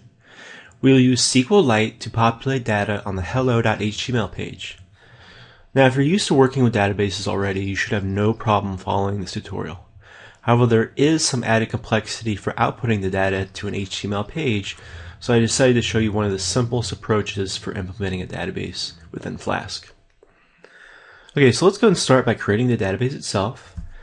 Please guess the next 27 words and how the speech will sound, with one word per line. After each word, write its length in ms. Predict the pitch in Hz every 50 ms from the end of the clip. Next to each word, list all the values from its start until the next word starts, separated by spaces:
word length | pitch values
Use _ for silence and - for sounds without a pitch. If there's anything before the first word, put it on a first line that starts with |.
| - - - - - - _ _ - -
And 240 | 120 120 120 117 113
I 200 | 113 127 139 139
already 240 | 135 135 127 120 113
have 120 | 113 110
a 60 | 98
script 540 | 92 - - - - - - 151 180 - -
here 560 | - - - 117 104 101 98 98 98 107 117 - - - 113 98
built, 500 | 110 104 101 113 123 - - - - - - - - _ _ -
which 220 | 113 110 - -
will 100 | - 110
create 540 | 95 - - 117 110 104 107 113 107 117 - _ _ -
and 220 | 131 117 110 104
then 240 | - 104 104 104 104
populate 460 | - 95 95 92 107 113 117 135 135
the 80 | - 113
database. 580 | 101 98 98 101 104 104 131 - - - - - - - - - - - - - - - _
You 140 | - 123 117
can 100 | 110 113
see 360 | 107 - - - 113 110 107
that 340 | 101 104 104 101 101 92 90
the 60 | 110
database 420 | 104 98 98 95 98 98 95 92 104
is 100 | 98 95
gonna 140 | 98 95 90
be 60 | 90
called 280 | - - - 92 92
sales. 1000 | - - - - 143 139 135 135 139 135 131 131 127 123 123 123 120 - - -